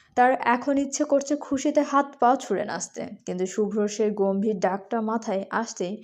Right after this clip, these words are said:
তার সবটুকু আনন্দ আবার ভয়ে রূপ নিল। লন্ডন মানেই এক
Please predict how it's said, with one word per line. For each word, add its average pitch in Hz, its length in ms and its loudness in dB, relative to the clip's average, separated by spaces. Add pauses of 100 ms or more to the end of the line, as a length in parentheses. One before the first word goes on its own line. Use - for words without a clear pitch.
(320)
তার 214 100 0
সবটুকু 262 580 -2
আনন্দ 240 540 2
আবার 175 260 0
ভয়ে 190 340 0
রূপ - 120 -6 (120)
নিল। - 280 -8 (1800)
লন্ডন 285 500 6
মানেই 254 400 4
এক 208 220 0